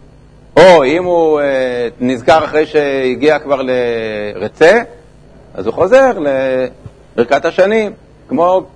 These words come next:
כל יחיד. יש רק יוצא מן הכלל אחד, והוא "אז קראת יעלה ויבוא בראש חודש". אז הגמרא אומרת שכיוון ש-, כיוון שהוא יזכיר אחר כך עוד פעם את יעלה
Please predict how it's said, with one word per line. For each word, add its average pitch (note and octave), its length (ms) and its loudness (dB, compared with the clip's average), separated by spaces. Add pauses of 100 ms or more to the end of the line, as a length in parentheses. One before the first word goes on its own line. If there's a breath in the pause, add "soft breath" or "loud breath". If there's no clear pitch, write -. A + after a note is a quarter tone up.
(180)
כל F#3+ 180 4
יחיד. F#3 360 0 (1500)
יש G3 200 2
רק G#3 140 4
יוצא G3 280 2
מן G3 100 -2
הכלל E3+ 300 2
אחד, C#3 340 2
והוא E3+ 220 2
"אז E3 120 0
קראת F3 380 -2
יעלה D#3 300 2
ויבוא E3 340 0
בראש E3 320 -2
חודש". F#2+ 360 -6
אז A2 100 -4
הגמרא C3 340 -2
אומרת D#3 440 -2
שכיוון C3+ 440 -8
ש-, - 100 -8 (840)
כיוון C#3 360 -2
שהוא F3 160 -4
יזכיר D3+ 440 -2
אחר D#3 200 -4
כך D3+ 200 -10
עוד E3 220 -2
פעם C#3+ 240 -2
את A#2+ 120 -8
יעלה B2 280 -2